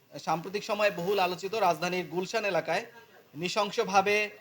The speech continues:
গলা কেটে দুইজনকে হত্যাকাণ্ডের মূল আসামি রুমনকে চট্টগ্রামের হালিশহর থেকে গ্রেপ্তার করেছে র্যাব। গত আঠাইশে অক্টোবর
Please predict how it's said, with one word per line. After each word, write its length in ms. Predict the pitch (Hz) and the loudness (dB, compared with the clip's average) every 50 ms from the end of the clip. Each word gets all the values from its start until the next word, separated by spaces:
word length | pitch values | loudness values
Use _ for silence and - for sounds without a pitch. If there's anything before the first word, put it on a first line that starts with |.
| - _ _ 143 | -20 _ _ -2
গলা 240 | 139 156 170 180 190 | 2 4 6 6 4
কেটে 240 | 190 208 196 196 196 | 4 2 -2 -4 -4
দুইজনকে 380 | 170 180 170 180 190 185 185 | -4 -4 -4 -4 -4 -4 -4
হত্যাকাণ্ডের 600 | 185 165 160 - - 185 180 185 185 180 190 185 | -4 -4 -4 -4 -4 -2 -2 -2 -2 0 -2 -2
মূল 220 | 175 175 190 226 220 | -2 -2 0 2 2
আসামি 380 | 196 185 - 170 170 180 180 | 2 2 0 -4 -8 -6 -6
রুমনকে 420 | 165 165 165 180 185 185 180 185 175 | -6 -4 -4 -4 -4 -4 -4 -6 -6
চট্টগ্রামের 500 | - 175 165 - - 170 180 180 185 175 | -6 -6 -6 -8 -6 -4 -4 -2 -2 -4
হালিশহর 380 | 156 170 165 175 170 - 175 | -4 -6 -6 -6 -6 -6 -8
থেকে 160 | - - 175 165 | -8 -8 -10 -8
গ্রেপ্তার 300 | 151 156 151 - 160 151 | -8 -6 -6 -6 -6 -6
করেছে 260 | 165 160 156 - 147 | -6 -6 -6 -4 -6
র্যাব। 160 | 131 117 104 - - _ _ _ _ _ _ _ _ - - - - | -6 -6 -6 -10 -16 _ _ _ _ _ _ _ _ -20 -20 -6 -2
গত 220 | 156 170 170 202 | -2 0 2 4
আঠাইশে 440 | 196 180 180 - 208 208 196 - 226 | 6 6 6 6 4 0 0 2 2
অক্টোবর 520 | 214 190 - - - 208 190 214 214 226 | 2 2 2 0 -4 0 4 4 4 4